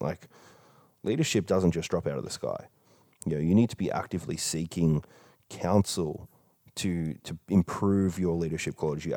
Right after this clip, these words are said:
need to actu-, actually go out there and find who is a good leader. Who do you, like, you've just spoken about how highly you, uh, respect Kevin. You know, if you're in a position where your business is, or not even business, just as a person, you wanna try and improve,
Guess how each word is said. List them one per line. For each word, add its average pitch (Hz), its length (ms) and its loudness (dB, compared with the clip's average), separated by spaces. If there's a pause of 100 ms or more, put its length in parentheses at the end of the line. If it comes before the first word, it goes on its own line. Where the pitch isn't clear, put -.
need 107 160 2
to - 180 -4
actu-, - 340 -4 (100)
actually 98 400 -2 (120)
go 95 220 4
out 87 160 0
there 85 120 0
and 80 120 2
find 104 480 6 (140)
who 120 180 2
is 107 220 2
a 101 80 -4
good 92 180 -2
leader. 87 180 0
Who 143 140 0
do 165 80 0
you, 120 480 4 (480)
like, 101 220 2
you've 156 120 4
just 160 160 2
spoken 127 280 8
about 101 180 8
how 98 160 0
highly 98 420 6
you, 90 200 -2 (180)
uh, 95 200 4
respect 87 360 0
Kevin. 76 320 0 (400)
You 85 80 2
know, 87 100 2 (1080)
if - 180 -4
you're 123 180 8
in 120 60 10
a 110 60 8
position 98 440 2
where 90 100 6
your 87 120 0
business 90 580 2 (160)
is, 90 360 -2
or 95 180 0
not 202 160 6
even 107 160 0
business, 101 320 0
just - 180 -2
as 92 120 2
a 80 80 -2
person, 95 420 2
you 87 80 4
wanna 98 160 6
try 87 200 0
and 85 60 2
improve, 104 600 -2